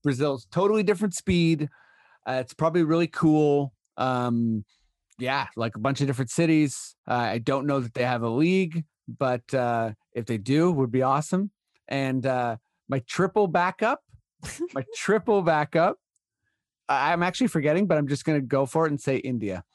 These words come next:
Speaker 1: Uh, 'cause it
Speaker 2: Mm.
Speaker 1: also completely different.
Speaker 2: India definitely does not have a
Speaker 1: <laughs>
Speaker 2: basketball league.
Speaker 1: <laughs> I don't think they do.
Speaker 2: Definitely not a
Speaker 1: But
Speaker 2: women's basketball league, or at least not a significant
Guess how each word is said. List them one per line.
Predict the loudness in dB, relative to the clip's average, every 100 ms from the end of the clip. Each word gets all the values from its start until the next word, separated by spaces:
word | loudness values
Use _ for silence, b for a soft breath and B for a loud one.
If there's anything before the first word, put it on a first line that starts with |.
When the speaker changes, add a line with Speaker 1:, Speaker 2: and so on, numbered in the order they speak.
| b b b b -8
Speaker 1:
Uh, | -2 -2 -2
'cause | -2 -2
it | -2 -2
Speaker 2:
Mm. | 0
Speaker 1:
also | 0 2 0 -2
completely | -2 -2 2 2 4
different. | 2 2 2
Speaker 2:
India | 2 2
definitely | 2 0 0 -2 -2 -4
does | -2 0 2
not | 2 0 -2
have | -4 -4 -2
a | 0
Speaker 1:
<laughs> | 2 0 -2
Speaker 2:
basketball | -4 -2 0
league. | -2 -4 -4
Speaker 1:
<laughs> | -2 0
I | 2 2
don't | 2 0 2
think | 0 2
they | 2
do. | 4
Speaker 2:
Definitely | 4 4 4 2 4
not | 2 2
a |
Speaker 1:
But | 2
Speaker 2:
women's | 2 2 0
basketball | -2 -2 -2 -4 -4 -2 -2
league, | -2 0
or | 2
at | 4
least | 4 2 2
not | 2 2 2
a | 0
significant | -2 -2 -2 -2 -4 -4 -6